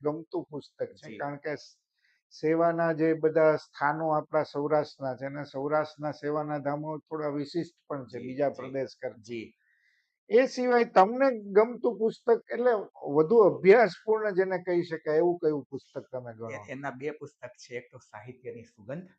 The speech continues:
Speaker 1: જી.
Speaker 2: મારું પુસ્તક છે,
Speaker 1: બરાબર.
Speaker 2: અને લોક સાહિત્યના વિવિધ સ્વરૂપો.
Speaker 1: ઓકે.
Speaker 2: એ બંને પુસ્તકો એ, એ,
Speaker 1: જી.
Speaker 2: એ બહુ જ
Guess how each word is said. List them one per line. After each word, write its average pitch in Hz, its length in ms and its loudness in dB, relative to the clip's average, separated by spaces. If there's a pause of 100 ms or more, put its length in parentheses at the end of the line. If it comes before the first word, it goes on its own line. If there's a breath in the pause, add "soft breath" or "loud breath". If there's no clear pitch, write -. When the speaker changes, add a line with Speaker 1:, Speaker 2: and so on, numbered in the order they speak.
Speaker 1:
જી. 131 260 -4
Speaker 2:
મારું 95 300 -14
પુસ્તક - 340 -20
છે, 127 220 -14
Speaker 1:
બરાબર. 120 400 -8
Speaker 2:
અને 117 320 -18
લોક 107 300 -14
સાહિત્યના 117 840 -20 (460)
વિવિધ 120 360 -14
સ્વરૂપો. 90 640 -20
Speaker 1:
ઓકે. - 460 -14
Speaker 2:
એ 98 500 -12
બંને 113 200 -16
પુસ્તકો 110 920 -16 (340)
એ, 117 60 -14
એ, 113 380 -12
Speaker 1:
જી. 110 120 -18
Speaker 2:
એ 101 200 -20 (240)
બહુ 131 220 -4
જ 123 140 -10